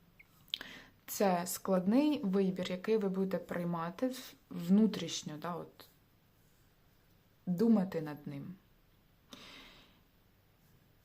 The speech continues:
І завжди у будь-якому виборі ми вже підсвідомо знаємо, що б ми вибрали.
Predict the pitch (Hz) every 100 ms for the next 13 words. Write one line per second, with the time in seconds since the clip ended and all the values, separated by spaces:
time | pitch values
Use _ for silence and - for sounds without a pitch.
0 | _ _ 220 214 208 208 202 196 - -
1 | 190 208 226 240 320 240 285 233 226 214
2 | 208 190 220 330 254 202 170 170 190 -
3 | 196 247 220 208 202 208 190 - 180 165
4 | 196 254 214 185 - _ 185 196 196 190
5 | 165 - 151 156 - _ _ _ _ _
6 | _ _ _ _ _ _ _ - _ _
7 | _ - - 202 196 196 180 170 160 160
8 | - -